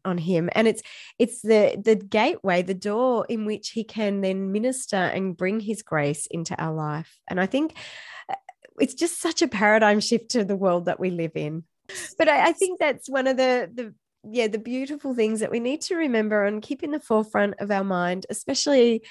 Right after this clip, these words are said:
as we come into this Holy Week, that God re-, has the power to redeem anything. He has the ability to restore everything.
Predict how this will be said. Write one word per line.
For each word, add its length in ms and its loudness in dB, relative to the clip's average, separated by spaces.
as 120 2
we 100 2
come 200 -2
into 240 -2
this 160 -2
Holy 460 2
Week, 260 -2
that 160 -6
God 400 2
re-, 200 2
has 160 0
the 80 -4
power 300 0
to 80 -4
redeem 380 0
anything. 640 -2
He 120 4
has 280 2
the 340 6
ability 540 0
to 180 -6
restore 600 0
everything. 800 -2